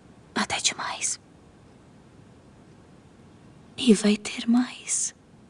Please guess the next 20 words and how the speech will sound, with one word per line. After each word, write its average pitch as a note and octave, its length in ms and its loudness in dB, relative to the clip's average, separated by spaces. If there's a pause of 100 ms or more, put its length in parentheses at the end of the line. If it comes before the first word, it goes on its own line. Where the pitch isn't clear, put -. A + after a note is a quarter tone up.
(2000)
A G3+ 160 2
vida - 380 -6
é - 80 -6
assim. - 440 -4 (800)
É A#3 120 8
isso A3 500 4
que - 160 -6
ela A3+ 180 -6
faz. - 640 -8 (2750)
A A3+ 140 10
vida - 420 -6
te - 200 -2
põe - 240 -10
de - 120 0
joelhos. - 920 -2 (220)
<laughs> - 840 -2 (2000)
E C4+ 80 10
te B3 140 2
leva G#3+ 420 2
mais A3 400 2